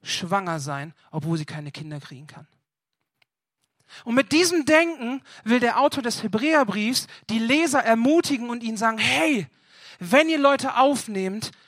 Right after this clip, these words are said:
der Segen, der mitkommen kann durch Gastfreundschaft, ist größer als jegliche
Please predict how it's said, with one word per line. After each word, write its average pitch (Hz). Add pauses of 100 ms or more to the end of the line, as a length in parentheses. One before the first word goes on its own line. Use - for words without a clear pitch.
(420)
der 233
Segen, 226
der 220
mitkommen 254
kann 254
durch 311
Gastfreundschaft, 233 (300)
ist -
größer 240 (220)
als 226 (300)
jegliche 294